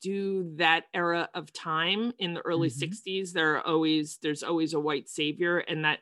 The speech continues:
Speaker 1: it's just not there. And I really love that that's done.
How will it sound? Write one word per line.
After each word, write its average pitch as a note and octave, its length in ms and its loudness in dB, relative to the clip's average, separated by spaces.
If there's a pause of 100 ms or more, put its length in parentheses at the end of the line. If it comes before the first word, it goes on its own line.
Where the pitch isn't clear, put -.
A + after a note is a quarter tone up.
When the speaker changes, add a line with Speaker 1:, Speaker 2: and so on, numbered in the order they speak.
Speaker 1:
it's E3 240 0
just - 280 -6
not C#3 200 -4
there. D3+ 380 0
And D#3 100 -2
I D3+ 60 0
really D#3 320 4
love C3+ 240 -2
that C3 140 -8
that's C3 260 -8
done. D3+ 380 -4